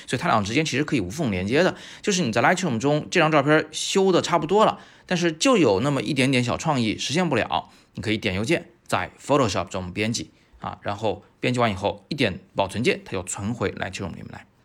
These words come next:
那这是 Photoshop 和 Lightroom 在修片方面的区别。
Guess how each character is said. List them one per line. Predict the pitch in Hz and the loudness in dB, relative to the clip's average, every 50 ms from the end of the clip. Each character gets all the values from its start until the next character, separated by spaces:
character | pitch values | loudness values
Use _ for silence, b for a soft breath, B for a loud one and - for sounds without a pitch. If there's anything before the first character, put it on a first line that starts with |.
| _ _ - | _ _ -4
那 | - 165 156 | -2 -2 0
这 | 156 220 190 | 2 2 2
是 | 156 - - - 120 104 95 90 B B B B B | 2 0 -2 -2 -2 -2 -2 -2 B B B B B
Photoshop | - - 165 185 175 131 104 - 110 98 92 | -4 2 4 6 6 6 4 2 -2 -2 -2
和 | 95 - - | -4 -4 -2
Lightroom | 101 110 117 127 - - 120 104 95 92 87 | 2 2 2 2 0 -2 -4 -2 -2 -4 -2
在 | - 113 104 95 87 85 82 b b b b b b | 0 0 2 2 0 -2 -6 b b b b b b
修 | - - 180 185 | 2 4 6 6
片 | 170 185 175 165 | 6 4 2 0
方 | 131 107 | 0 -2
面 | 98 98 90 | -2 -2 -4
的 | 87 | -6
区 | - - - 92 | -8 -8 -8 -8
别。 | - - - | -10 -10 -14